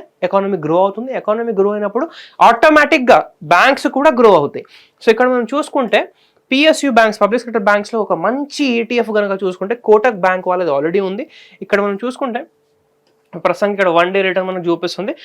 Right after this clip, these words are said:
వన్ ఇయర్ రిటర్న్ మనం ఒకవేళ చూసుకుంటే already మనకు ఫిఫ్టీ వన్ పాయింట్ సిక్స్ వన్ పర్సెంట్ ఒక వన్ ఇయర్లో ఇచ్చింది. లాస్ట్ వన్ ఇయర్లో మనకు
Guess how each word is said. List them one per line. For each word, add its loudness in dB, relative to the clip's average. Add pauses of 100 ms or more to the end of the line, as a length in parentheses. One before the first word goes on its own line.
(280)
వన్ 2
ఇయర్ 2
రిటర్న్ 2
మనం -4
ఒకవేళ 0 (100)
చూసుకుంటే -4 (360)
already 4
మనకు -2
ఫిఫ్టీ -6
వన్ -6
పాయింట్ -4
సిక్స్ -12
వన్ -6 (120)
పర్సెంట్ 2 (460)
ఒక 0 (100)
వన్ 0 (100)
ఇయర్లో 0
ఇచ్చింది. -8 (120)
లాస్ట్ 2 (260)
వన్ 2
ఇయర్లో -2 (140)
మనకు -6